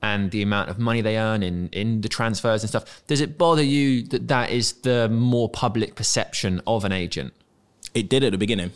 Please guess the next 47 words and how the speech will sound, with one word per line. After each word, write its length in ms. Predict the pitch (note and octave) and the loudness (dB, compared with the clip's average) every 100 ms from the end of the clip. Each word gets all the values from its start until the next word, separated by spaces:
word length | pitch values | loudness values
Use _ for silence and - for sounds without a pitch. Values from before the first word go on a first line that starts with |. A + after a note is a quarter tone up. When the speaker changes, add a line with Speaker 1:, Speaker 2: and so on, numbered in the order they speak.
| - | -4
Speaker 1:
Mm-hmm. 140 | A#2+ - - _ _ - | -4 -4 -8 _ _ -14
Speaker 2:
It 140 | F#2+ | -6
did, 280 | A2+ G#2+ - | -4 -4 -6
because 460 | G#2+ G2 G#2 F#2 - - | -8 -4 -4 -4 -6 -8
what, 240 | A#2+ - | -6 -6
what 160 | B2 B2+ | -4 -2
I 120 | C3+ | 0
noticed 600 | B2+ B2 G2 G2 - - | 2 0 0 -4 -6 -6
is 100 | G2 | -4
that 300 | G2 G2 - | -4 -6 -10
people 300 | - C#3 C3+ | -4 -2 0
I'd 80 | A#2+ | 0
known 180 | A#2+ A#2 | 2 0
for 120 | A2+ | 0
years, 540 | G#2+ A2+ D#2+ F2+ - - _ _ _ _ _ _ _ - - - - | 0 0 0 -4 -8 -10 _ _ _ _ _ _ _ -16 -16 -16 -6
people 260 | G#2+ - F2+ | -6 -4 -6
that 60 | |
you'd 240 | F#2+ G#2+ G2 | -2 -2 -2
know, 220 | G2 F#2+ | -2 -2
and 120 | F#2+ | -4
they'd, 100 | F2+ - F#2+ | -6 -10 -14
"Oh, 180 | G#2+ | -10
Webbs, 240 | A2+ A#2 G#2+ | -8 -6 -4
how 160 | A2+ | -2
are 40 | A2 | 0
you?" 340 | A2+ A#2 A#2 | 0 2 2
And 140 | G#2 G#2 | 2 0
you'd 120 | F#2 | 0
be 80 | G2+ | -2
very 260 | A2+ A2+ | 0 0
familiar 460 | A2+ A2+ A2+ B2 G2+ | 0 0 0 2 0
with 200 | F#2+ - | -2 -6
them. 220 | F2 G2+ - | -8 -10 -10
And 100 | G#2 | -8
say, 100 | - | -6
"What 160 | C3 B2+ | -4 -2
are 20 | |
you 120 | D3 | -2
up 120 | - | -2
to 160 | - A#2+ | -2 -2
now?" 180 | A#2+ A#2 | 0 -2
And 400 | A#2 _ _ - | -8 _ _ -10
you 80 | F#2 | -6
say, 140 | G#2+ | -2
"You're 80 | G2+ | -2
an 60 | |
agent." 460 | A#2 B2+ G2+ G#2 | 0 0 0 -6